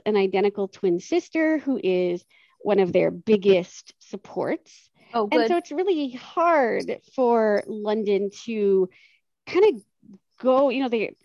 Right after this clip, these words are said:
Speaker 1: they come from Nashville, um, you know, kind of from, like, the bosom of this very successful family. And so now they are on their own in L A, and they're,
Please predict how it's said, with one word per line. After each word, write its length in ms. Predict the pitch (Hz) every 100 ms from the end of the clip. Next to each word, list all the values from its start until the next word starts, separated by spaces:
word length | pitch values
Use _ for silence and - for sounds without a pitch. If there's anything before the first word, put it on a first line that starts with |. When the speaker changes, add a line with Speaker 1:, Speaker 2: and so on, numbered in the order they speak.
| - -
Speaker 1:
they 100 | 247
come 220 | 269 269
from 160 | 214
Nashville, 1000 | 202 226 285 - 277 277 262 254 254 247 - - - - -
um, 580 | 220 202 190 180 180 185 _ _ _
you 80 | 214
know, 220 | 202 - -
kind 160 | 254 240
of 140 | 202
from, 160 | 254 226
like, 160 | 208
the 80 | 185
bosom 420 | 170 226 226 226
of 120 | 208 190
this 200 | 190 -
very 1000 | 180 196 196 196 196 190 185 185 143 - _
successful 500 | - 208 - 185 -
family. 580 | - 349 440 247 190 175 - - - -
And 100 | 247
so 100 | 277
now 520 | 277 403 466 254 233
they 200 | 208 233
are 200 | 233 214
on 140 | - 208
their 200 | 196 -
own 440 | 226 220 196 190 180 _
in 560 | 220 202 196 185 180 190 _ _ _ _ -
L 180 | 190 208
A, 420 | 220 175 - - _ _ _ _ _ _ -
and 500 | 220 202 190 190 180
they're, 520 | 202 180 175 170